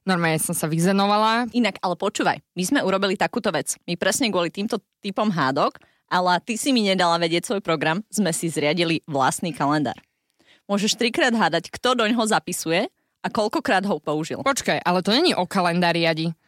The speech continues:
Speaker 1: lebo u nás ne-, ja tiež dávam všetko do kalendára, tu nebol problém. Tu bola hádka o tom, že pán nevedel, aký bude program a ja som bola na vine, lebo ja som mu to ne-, nezreferovala, lebo ja som dohadovala ten víkend a on namiesto toho, po-, aby povedal, že OK.
Speaker 2: Slabá si animátorka,
Speaker 1: Sorry.
Speaker 2: akože.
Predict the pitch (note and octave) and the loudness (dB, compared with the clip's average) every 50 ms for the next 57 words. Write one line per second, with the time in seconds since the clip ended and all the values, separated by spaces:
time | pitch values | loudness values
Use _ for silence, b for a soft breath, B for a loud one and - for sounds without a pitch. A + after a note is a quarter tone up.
0 | _ _ - F#3+ G3 G3 G3+ - _ _ - A3+ G#3 G3+ F#3+ F3+ A3 A3+ - _ | _ _ -2 0 2 2 0 -2 _ _ 2 2 4 4 4 2 0 0 -2 _
1 | _ _ - F#3+ G3+ G3 F#3+ - - A#3+ A#3 A3 G#3 G3 E3+ E3 D#3+ - F3+ - | _ _ -2 2 2 2 2 2 2 0 2 2 2 2 2 2 0 0 -2 -2
2 | - F3+ E3 E3 - - E3+ E3 E3 D#3+ E3 E3 D#3+ E3 E3 - - F3+ F#3 G#3+ | -2 -2 -2 0 0 2 2 2 2 2 2 2 2 0 0 0 0 2 2 2
3 | A3+ A#3 G3+ - F#3 E3+ E3 E3 E3 D#3 D#3+ - F#3+ F3+ G3 G3 F3+ F3+ D#3 F3+ | 2 2 0 0 -2 -2 -2 -2 -2 -4 -6 -6 -4 0 2 2 2 2 2 0
4 | G3+ - - A3 - - F3 E3+ - F#3 G3 G#3+ - - F3+ F3 F3+ E3 - - | 0 0 -2 -4 -2 -2 -2 -2 -2 -2 -2 -2 -2 -2 -2 -2 -2 0 0 0
5 | G#3 G#3+ A#3 A#3+ A#3 G#3 F#3+ F#3+ F#3 F#3 F#3+ F3 F#3 F#3 G#3 A#3+ - - G#3 G#3 | 0 2 2 2 2 2 4 4 4 2 2 2 2 2 2 2 2 0 0 -2
6 | - - A#3+ A3 F#3 G3 F#3+ F3+ G3+ G#3 G#3 - - - - - G3 F#3 F3+ E3 | 0 0 0 0 0 0 0 2 2 2 0 0 -4 -6 -4 -2 0 0 0 2
7 | F3+ E3+ D#3+ E3 F#3 A3+ B3+ A#3+ B B B B - F#3+ G3 F#3+ F#3+ G3+ G3+ - | 2 2 4 4 2 0 0 -2 B B B B -2 0 2 2 2 0 0 0
8 | A#3+ A3 G#3+ G#3 G3 F#3 F3+ E3+ E3+ F#3 G3 G3+ G3 F#3 F#3 F3+ F#3 F3 F3+ F3+ | 0 0 2 2 2 2 2 0 2 2 2 2 2 0 0 0 0 2 2 0
9 | F#3 - - A3 G#3+ G3 G#3 G3+ F#3 E3+ F3 F3 - - F3+ F#3 F3 E3+ F3 F3 | 0 0 -2 -2 -2 -2 -2 -2 0 -2 -2 -2 -2 -2 0 0 2 2 2 0
10 | E3+ - F#3 F3+ F3+ F3+ F3+ F#3 F#3+ G3 F#3+ F3+ F3 F3 E3+ E3 E3+ F3 F#3 G3 | 0 0 0 0 2 2 2 2 2 2 2 0 0 0 0 0 2 2 2 2
11 | - - G#3 F#3+ F3 F3 E3+ E3+ E3 E3+ E3 D#3+ D#3+ D#3+ D#3+ - F3 D#3+ E3 D#3 | 0 -2 -2 -2 0 0 0 0 0 2 2 2 2 2 0 0 -2 -2 -2 -2
12 | D#3+ - - F3+ G#3 B3 B B B B B B B _ - G3 F#3+ - A3+ G#3+ | -4 -4 -2 -2 -2 -2 B B B B B B B _ -2 -2 0 0 0 0
13 | A#3 C4 C4+ A#3 G#3 G#3+ A3 G#3+ - A3+ - G#3 G#3 G#3 G#3+ G3 - G3+ F#3 - | 2 2 0 0 2 0 0 0 -2 -2 -2 0 0 0 0 0 -2 -2 -2 -2
14 | F#3+ F3+ F#3 F3+ - F#3+ F#3+ F#3 F3 E3+ E3 D3+ - - - F3+ - - E3 D3+ | -4 -4 -4 -6 -4 -2 0 2 2 2 0 -2 -4 -8 -10 -12 -10 -8 -6 -6
15 | D3 D#3+ F#3+ A3+ A#3 - _ - - F#3+ F#3 G3+ A#3 A#3 - F3 D3+ D3+ D3+ D3 | -6 -6 -8 -10 -10 -14 _ -6 -2 -2 0 0 0 -2 -2 -4 -6 -6 -6 -6
16 | C#3+ C#3+ - D3+ D3+ - G3 F3 E3 D#3+ D#3+ E3 - A#3+ F#3+ D#3+ D#3+ | -6 -4 -4 -4 -2 0 0 0 0 -2 -4 -4 -4 -4 -4 -4 -4